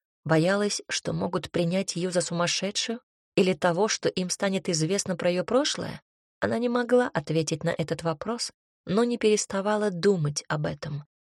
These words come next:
Только ближе к полуночи Саша смогла уснуть. Сегодняшний выходной она решила посвятить себе и не выходить из дома. Общаться с людьми ей не хотелось, и поэтому она приготовила себе сытный ужин,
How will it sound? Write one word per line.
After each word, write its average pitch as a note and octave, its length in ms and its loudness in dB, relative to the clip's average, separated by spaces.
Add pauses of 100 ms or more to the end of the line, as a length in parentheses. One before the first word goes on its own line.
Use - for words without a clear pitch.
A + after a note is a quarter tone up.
(220)
Только B3+ 340 4
ближе G#3 360 2
к - 120 -10
полуночи G#3 600 0
Саша E3 340 -2
смогла E3+ 460 -2
уснуть. F3+ 560 -6 (420)
Сегодняшний A3+ 540 2
выходной A3 600 2
она A3 220 2
решила G#3 380 2
посвятить E3 520 0
себе E3+ 440 2
и A#3+ 120 0
не A#3+ 120 -2
выходить F#3+ 560 -2
из C#3 180 0
дома. C3+ 400 -4 (320)
Общаться B3 400 2
с - 100 0
людьми A3+ 340 2
ей G3 80 2
не D3+ 120 4
хотелось, G#3 600 -2 (240)
и - 80 -2
поэтому A3+ 420 6
она A3 180 2
приготовила G#3 600 4
себе E3+ 280 0
сытный D#3+ 480 -2
ужин, G3+ 400 0